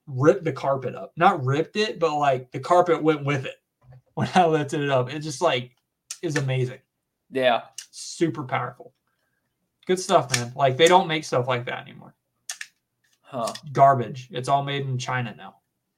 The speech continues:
Speaker 2: And
Speaker 1: Crap.
Speaker 2: like that one, like the Pacell. Pacell.
Speaker 1: Dude, I am excited to see what we can do with that. Like,
Speaker 2: Dude, we're
Speaker 1: I'm
Speaker 2: gonna make
Speaker 1: going,
Speaker 2: it happen.
Speaker 1: I'm gonna hemorrhage that poor thing.
Speaker 2: <laughs>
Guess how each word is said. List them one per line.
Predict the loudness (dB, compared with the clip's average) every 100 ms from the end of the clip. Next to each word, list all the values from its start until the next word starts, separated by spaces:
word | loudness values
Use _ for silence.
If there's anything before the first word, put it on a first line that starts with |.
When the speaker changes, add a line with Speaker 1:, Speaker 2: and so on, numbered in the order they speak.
| _ _ _ _ _
Speaker 2:
And | 6
Speaker 1:
Crap. | 10
Speaker 2:
like | 10 10
that | 8 10 10
one, | 8 6 0
like | -4 -2
the | 2 4 4 0
Pacell. | -10 -8 -2 2 4 2 -2 _ -20
Pacell. | 0
Speaker 1:
Dude, | 8 8 8 2 -6 _ _ _ _ 4
I | 6
am | 6 2
excited | -2 -4 2 6 6 4 -2
to | -6
see | -6 -2
what | 0 0
we | -2
can | -4 -6
do | -6
with | -6 -6
that. | -4 -6 -8 0
Like, | 2 2
Speaker 2:
Dude, | 0 -2 -6 -16 _
we're | 0
Speaker 1:
I'm | 2
Speaker 2:
gonna | 4
make | 6 6
Speaker 1:
going, | 4
Speaker 2:
it |
happen. | 0 -2 -4 -12 -14 _ _ _ -8
Speaker 1:
I'm | -4
gonna | -2 -4
hemorrhage | -8 -6 -4 -2 -2 -2
that | -2 -2
poor | -4 -10 -10
thing. | -8 -8 -10 -20 _
Speaker 2:
<laughs> | -12